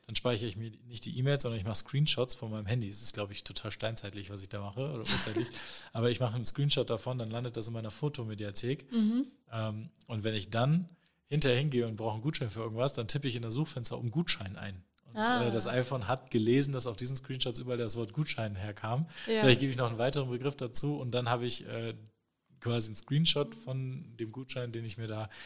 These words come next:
Speaker 1: entweder irgendwo abfotografiert habe, so ein Flyer oder vielleicht eine E-Mail, die ich gescreenshottet habe oder was auch immer es ist, ne? Und, und solche Sachen, die, die helfen uns tatsächlich weiter mit, ähm,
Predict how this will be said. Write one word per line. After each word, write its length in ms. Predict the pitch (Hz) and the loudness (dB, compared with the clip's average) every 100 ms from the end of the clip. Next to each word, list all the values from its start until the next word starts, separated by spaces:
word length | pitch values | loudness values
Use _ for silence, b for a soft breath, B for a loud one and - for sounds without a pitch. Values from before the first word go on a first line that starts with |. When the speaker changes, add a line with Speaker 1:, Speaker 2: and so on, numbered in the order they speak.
| 285 226 | -8 4
Speaker 1:
entweder 280 | 117 110 110 | 8 8 6
irgendwo 220 | 104 113 | 2 0
abfotografiert 680 | 123 - 131 120 110 - 113 | -2 0 -2 -2 -2 -2 -2
habe, 100 | 104 | -2
so 60 | |
ein 60 | 101 | -4
Flyer 580 | - 120 113 110 107 110 | -2 0 0 0 -2 -4
oder 160 | 107 | -4
vielleicht 260 | 98 107 95 | -8 -8 -8
eine 100 | 107 | -2
E-Mail, 220 | 131 120 | 0 2
die 80 | 107 | 0
ich 180 | 107 - 110 | -2 -8 -14
gescreenshottet 640 | - - 120 113 110 101 107 | -10 -4 0 0 0 -4 -4
habe 160 | 110 B B B B - | -6 B B B B 0
oder 360 | 113 113 110 95 | 6 8 6 2
was 160 | 113 113 | 0 2
auch 160 | 113 117 | 2 0
immer 140 | 110 | 0
es 100 | 98 | 0
ist, 180 | 107 101 | -2 -4
ne? 140 | 117 | -4
Und, 100 | 120 | -4
und 280 | 110 104 104 113 110 | -6 -8 -10 -12 -2
solche 320 | 107 123 139 | 2 4 4
Sachen, 240 | 139 139 | 2 0
die, 180 | 131 131 | -4 -4
die 280 | 123 123 127 B B B - | -4 -6 -8 B B B 4
helfen 220 | 127 127 | 6 8
uns 140 | 139 | 6
tatsächlich 560 | - 123 - 120 110 92 | 4 2 -2 -2 -4 0
weiter 560 | 107 127 160 170 175 - _ | 2 4 4 2 -2 -14 _
mit, 380 | 120 117 110 - | -6 -2 0 -2
ähm, 480 | 110 107 104 104 107 | -4 -4 -4 -6 -8